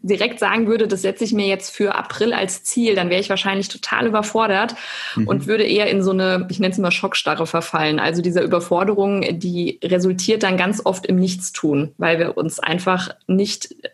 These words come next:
Speaker 1: sicher sind, dass wir das wirklich selber aus eigener Kraft auch schaffen können. Und,
Speaker 2: Mhm.
Speaker 1: ähm, genau, das ist mal so meine Anmerkung zu
Speaker 2: Diese
Speaker 1: diesem Buchstaben R.
Speaker 2: diese, diese Rea-, dieser Realismus ist ja auch oft etwas, was auch von außen,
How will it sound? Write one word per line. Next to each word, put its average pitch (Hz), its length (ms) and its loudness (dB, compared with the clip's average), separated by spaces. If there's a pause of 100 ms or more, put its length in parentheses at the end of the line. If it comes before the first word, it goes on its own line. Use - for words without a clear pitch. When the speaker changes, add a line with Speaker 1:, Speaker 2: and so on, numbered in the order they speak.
Speaker 1:
sicher 202 380 2
sind, 190 180 2
dass 180 140 2
wir 185 80 0
das 185 160 -2
wirklich 185 360 0 (340)
selber 185 400 4
aus - 100 -2
eigener 180 300 2
Kraft 180 400 -4
auch 170 160 0
schaffen 170 340 0
können. - 380 -2 (360)
Und, 165 360 2
Speaker 2:
Mhm. 175 60 2
Speaker 1:
ähm, 160 300 2
genau, 147 380 0
das 170 180 0
ist 180 120 -4
mal 160 160 2
so 165 80 2
meine 160 240 2
Anmerkung 165 340 2
zu - 40 4
Speaker 2:
Diese - 180 0
Speaker 1:
diesem 160 420 -2
Buchstaben 165 400 0
R. 151 420 0 (460)
Speaker 2:
diese, 82 360 0
diese 85 360 -2
Rea-, 87 180 0
dieser 82 380 -2
Realismus 92 640 2
ist 104 140 -2
ja 90 140 4
auch 90 180 0
oft - 260 0
etwas, - 460 0
was 90 180 0
auch 95 240 2
von 90 180 2
außen, 80 460 2